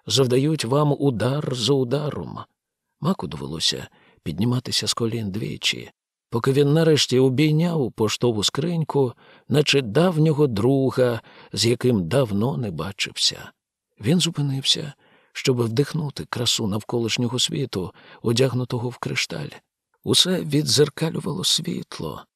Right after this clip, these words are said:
і таке чудове надвечір'я здавалося ще приємнішим. Дерева на сусідському полі вбралися в прозорі мантії. До того ж, кожне з них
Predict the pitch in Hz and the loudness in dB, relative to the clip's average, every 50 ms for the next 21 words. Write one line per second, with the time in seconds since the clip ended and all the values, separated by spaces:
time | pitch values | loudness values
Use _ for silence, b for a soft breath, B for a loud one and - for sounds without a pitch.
0 | _ _ _ _ _ - 180 175 147 - - 165 - - 156 156 143 170 175 156 | _ _ _ _ _ -6 -4 -2 -2 0 0 -2 0 0 2 2 4 4 4 4
1 | 156 156 143 139 135 143 156 165 151 123 123 156 139 - - - 165 170 165 151 | 4 4 6 6 4 4 4 2 0 0 0 0 0 0 0 0 0 0 -2 -2
2 | 143 139 151 151 151 143 - b b b b b b b 98 104 104 127 - 95 | 0 0 0 0 0 -2 -6 b b b b b b b -2 0 0 0 0 0
3 | 98 95 - - - - 208 190 135 - - - - - 196 220 165 - - - | 0 -2 0 0 0 0 0 -2 -2 -2 -2 -2 -2 -2 -2 -2 -4 -6 -8 -8
4 | 85 92 110 85 78 71 58 55 53 - - - - 57 - - - - - _ | -8 -8 -8 -8 -8 -8 -8 -8 -6 -4 -4 -4 -4 -6 -10 -12 -14 -16 -18 _
5 | _ _ _ _ _ _ - 160 117 185 190 196 202 202 165 165 160 160 143 143 | _ _ _ _ _ _ -4 -2 0 0 0 0 0 0 0 0 0 2 2 2
6 | 143 - 147 160 - - 110 107 - - - 160 156 147 143 127 - - - 165 | 0 0 0 -2 -2 -2 -2 -2 -4 -2 -2 0 0 2 0 -2 -4 -4 -4 -4
7 | 156 147 - 104 92 82 78 80 110 135 151 - 71 67 73 - - - 95 95 | -4 -2 -4 -4 -4 -4 -4 -4 -4 -4 -4 -4 -6 -4 -4 -2 -2 -2 -2 -4
8 | 85 - - 113 117 113 110 131 143 139 135 127 135 147 170 165 156 143 - - | -6 -4 -2 0 2 2 4 2 2 2 2 0 0 0 -2 -2 -4 -4 -2 -4
9 | - - - - - - - _ _ _ _ _ _ _ - - - 139 - 160 | -4 -4 -6 -10 -14 -16 -20 _ _ _ _ _ _ _ -4 0 2 4 4 4
10 | 139 156 151 - - - - 190 202 175 147 160 156 139 139 151 175 185 160 - | 4 4 2 0 0 0 0 2 2 4 4 4 4 4 4 4 4 2 0 -2
11 | - - | -6 -12